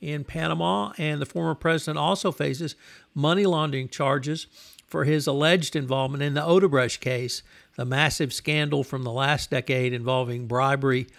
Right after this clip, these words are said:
of public officials across Latin America and beyond. So Panama convicts its former president. Our next story comes to us from Harry Casson at the F C P A blog.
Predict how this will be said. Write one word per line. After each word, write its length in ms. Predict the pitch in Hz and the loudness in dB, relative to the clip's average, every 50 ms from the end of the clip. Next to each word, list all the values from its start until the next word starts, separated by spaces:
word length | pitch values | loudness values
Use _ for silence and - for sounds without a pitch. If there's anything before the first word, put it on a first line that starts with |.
| - - - _ _ | -20 -20 -20 _ _
of 160 | - 123 - | -10 -10 -6
public 320 | - - 165 185 185 165 - | 0 2 4 4 4 2 0
officials 500 | 143 - - 139 123 - 139 131 - - | -2 -4 -4 -4 -4 -4 -6 -6 -6 -8
across 520 | 131 - - 147 139 139 147 131 - - - - _ _ _ _ | -12 -6 -2 0 2 2 2 0 -2 -4 -8 -14 _ _ _ _
Latin 340 | - 131 135 135 135 139 131 | -2 0 2 2 0 0 -2
America 600 | 127 131 131 127 131 131 123 - 131 131 123 - - _ _ _ _ _ - | -4 -2 -2 0 0 -2 -2 -2 -4 -6 -6 -8 -12 _ _ _ _ _ -6
and 280 | - 139 135 131 131 120 | -4 -2 -2 -2 -2 -2
beyond. 480 | 127 127 123 120 120 117 110 113 120 - _ _ _ _ _ _ | 0 0 2 2 0 0 -2 -4 -8 -12 _ _ _ _ _ _
So 380 | _ - - 143 131 131 131 131 | _ -8 -4 -2 -2 0 -2 -4
Panama 680 | 127 - - 160 160 165 180 175 165 156 156 156 156 | -6 -6 -6 -4 -2 -2 -2 -2 -2 -2 -2 -2 -4
convicts 680 | - - 135 131 120 123 139 147 156 - - - - - | -4 -6 -8 -6 -2 0 0 0 0 -2 -6 -12 -12 -10
its 340 | - 170 139 131 123 123 - | -8 -6 -4 -4 -4 -6 -10
former 380 | - - 139 135 156 170 175 170 | -12 -8 -6 -4 -4 -4 -4 -4
president. 460 | - 180 185 202 196 - - - - _ _ _ _ _ - | -2 -2 -2 -2 -4 -6 -12 -18 -20 _ _ _ _ _ -6
Our 60 | 196 | -4
next 220 | 190 208 226 - - | -2 -2 -2 -4 -6
story 340 | - - 196 185 185 185 165 | -4 -2 0 0 0 0 -2
comes 360 | - - 180 185 185 160 - | -2 -4 -2 -2 -2 -4 -4
to 200 | - 175 170 170 | -2 -2 0 0
us 140 | 170 165 - | 0 -2 -4
from 440 | - - 165 151 156 151 147 147 | -6 -8 -6 -4 -4 -4 -4 -6
Harry 360 | 131 - - 165 170 170 160 151 | -6 -4 -2 0 2 2 0 0
Casson 680 | - - 160 151 151 147 - - - 147 147 147 147 - _ _ - - _ _ - | -2 0 2 2 2 2 2 -2 -6 -6 -6 -8 -8 -10 _ _ -20 -20 _ _ -4
at 380 | - 143 147 143 147 - - - _ _ _ _ _ _ | 0 0 2 2 0 -2 -8 -16 _ _ _ _ _ _
the 220 | - 147 143 143 143 | -6 -2 0 0 0
F 140 | 147 - | 0 -2
C 200 | - - 151 147 | -4 -4 -4 -4
P 220 | 139 - - 151 139 | -4 -4 -4 -2 -2
A 160 | 131 127 127 | -2 -2 -4
blog. 580 | 123 120 131 151 190 190 156 123 113 110 110 | -4 -4 -2 0 0 2 0 0 -2 -4 -8